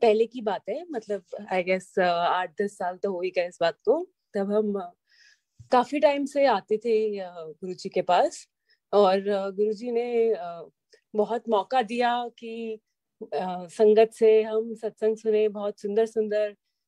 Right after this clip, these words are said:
मतलब, बहुत ब्लेस संगत से, बहुत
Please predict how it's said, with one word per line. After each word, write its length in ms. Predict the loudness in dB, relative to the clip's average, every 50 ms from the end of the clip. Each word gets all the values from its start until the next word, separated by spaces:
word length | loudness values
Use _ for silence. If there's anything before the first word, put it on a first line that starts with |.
| _ _ _ _ _
मतलब, 240 | -2 0 2 2 0
बहुत 360 | 2 2 2 2 2 -2 -2
ब्लेस 440 | -4 -6 -2 2 2 2 2 2 -4
संगत 340 | -4 0 0 0 0 -2 -4
से, 220 | _ 0 0 0
बहुत 360 | 2 0 -4 -6 -6 -6 -8